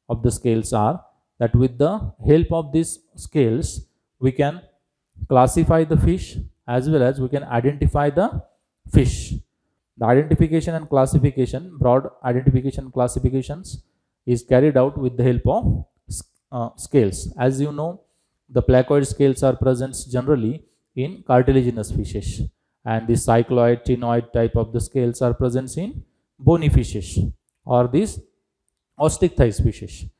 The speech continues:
So this classification and identi-, identification is done with the help of these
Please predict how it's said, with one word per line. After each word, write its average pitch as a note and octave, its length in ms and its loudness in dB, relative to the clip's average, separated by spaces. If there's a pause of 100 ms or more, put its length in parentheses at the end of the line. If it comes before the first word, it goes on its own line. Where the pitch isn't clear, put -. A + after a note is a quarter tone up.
(220)
So - 120 -8
this D3 220 0
classification D3 880 0
and B2+ 280 0
identi-, C3 260 2 (100)
identification B2 840 2 (560)
is A#2 220 -2
done B2+ 400 4
with B2 160 -4
the B2+ 80 2
help B2 240 4
of A#2 220 0
these G#3+ 240 0